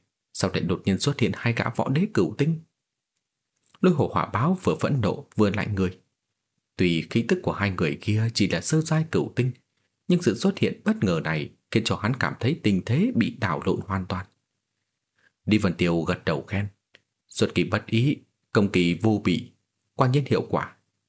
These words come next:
Sáu đầu không thú này giao cho hai người các ngươi." "Sao hết cho chúng ta sao? Ngươi xem trọng bọn ta quá rồi." Ác Linh trợn to mắt, lẩm bẩm không chịu. Tân Thần trầm giọng nói,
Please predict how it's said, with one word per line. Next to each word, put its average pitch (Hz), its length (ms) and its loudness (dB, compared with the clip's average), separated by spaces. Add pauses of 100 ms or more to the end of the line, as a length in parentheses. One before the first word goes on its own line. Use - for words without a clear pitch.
Sáu 196 200 2
đầu 156 140 4
không 143 220 0
thú 175 180 2
này 92 300 2
giao 101 240 2
cho 104 160 -2
hai 107 140 0
người 78 220 -2
các 113 160 0
ngươi." 92 280 0 (1300)
"Sao - 180 -4
hết 104 160 0
cho 87 160 0
chúng 101 180 -2
ta 87 200 -2
sao? 90 320 -6 (380)
Ngươi 104 140 4
xem 98 320 0 (280)
trọng 90 260 -2
bọn - 200 -2
ta 87 100 0
quá 123 280 0
rồi." 78 200 -4 (920)
Ác 143 180 -2
Linh 110 180 2
trợn - 260 0
to 90 140 0
mắt, 139 200 -2 (280)
lẩm 98 220 0
bẩm 80 200 0
không 160 240 0
chịu. 95 180 -2 (720)
Tân 175 140 2
Thần 101 300 2
trầm 92 220 0
giọng - 160 -4
nói, 120 240 -2